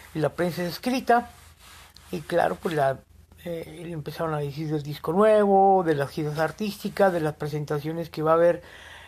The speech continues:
en Estados Unidos, los Tucanes de Tijuana y sus amigos, que les explicaba que esto va a ser en los convention, en lugares más grandes, eh, a gente que a veces les gusta los conciertos en vez de los bailes, etcétera, etcétera,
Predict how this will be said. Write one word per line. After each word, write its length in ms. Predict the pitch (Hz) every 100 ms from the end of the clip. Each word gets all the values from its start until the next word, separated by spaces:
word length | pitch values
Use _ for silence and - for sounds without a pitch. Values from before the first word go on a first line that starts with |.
| -
en 80 | 156
Estados 460 | 151 - 175 170
Unidos, 500 | 165 190 185 180 156
los 220 | 156 151 143
Tucanes 240 | 151 170
de 100 | 160
Tijuana 240 | 151 170
y 80 | 160
sus 140 | 143 175
amigos, 420 | 196 202 185 -
que 300 | 170 160 143
les 120 | 147
explicaba 600 | 135 - 151 175 170 165
que 140 | 156 151
esto 200 | - 165
va 60 |
a 60 | 156
ser 180 | 165 165
en 140 | 156
los 320 | 143 127 - - - - _
convention, 680 | 175 160 190 196 151 180
en 120 | 160 151
lugares 320 | 143 170 160
más 200 | 160 151
grandes, 600 | 170 180 165 147 - - - - - - - _ _ -
eh, 200 | 80 151 156
a 80 |
gente 360 | 151 170 151 151
que 100 | 165
a 60 | 151
veces 260 | 147 165
les 160 | 160 156 - _ _ _
gusta 280 | 160 160 160
los 120 | 156
conciertos 680 | - 175 170 233 202 196 185
en 140 | 151
vez 100 | 143
de 60 | 160
los 160 | 180 180
bailes, 500 | 247 220 226 208 - - - - - _
etcétera, 460 | 160 - 160 170 170
etcétera, 720 | - 240 226 208 196 175